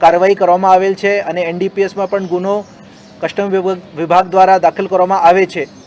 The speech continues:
આ વખતે જે બાતમી હતી અને જથ્થા મોટા હતા એના લીધે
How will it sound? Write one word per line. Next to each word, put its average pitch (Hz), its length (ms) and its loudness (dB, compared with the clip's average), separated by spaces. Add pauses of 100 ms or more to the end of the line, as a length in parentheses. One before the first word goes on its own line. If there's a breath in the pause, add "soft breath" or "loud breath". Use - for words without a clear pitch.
(400)
આ 190 140 6
વખતે 214 280 2 (420)
જે 185 100 0 (120)
બાતમી 175 360 2
હતી 214 280 -6 (120)
અને 165 160 -4 (180)
જથ્થા 190 360 0
મોટા 208 260 6
હતા 185 260 4 (720)
એના 214 240 4 (520)
લીધે 190 280 4